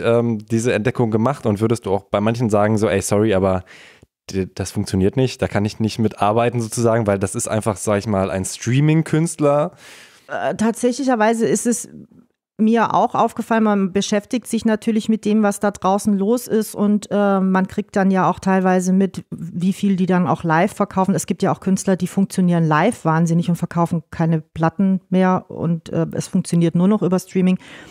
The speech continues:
Speaker 2: Da ändert sich einfach gerade so wahnsinnig viel.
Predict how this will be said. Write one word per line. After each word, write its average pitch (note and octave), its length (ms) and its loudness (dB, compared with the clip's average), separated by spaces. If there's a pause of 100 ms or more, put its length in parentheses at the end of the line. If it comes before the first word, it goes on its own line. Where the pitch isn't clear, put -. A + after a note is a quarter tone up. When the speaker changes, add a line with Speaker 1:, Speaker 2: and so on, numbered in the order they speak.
(240)
Speaker 2:
Da E3+ 180 0
ändert G#3 400 0
sich F#3+ 220 -2
einfach F#3 340 0
gerade F#3 380 0
so F#3 200 0
wahnsinnig F#3 600 2
viel. B3 400 2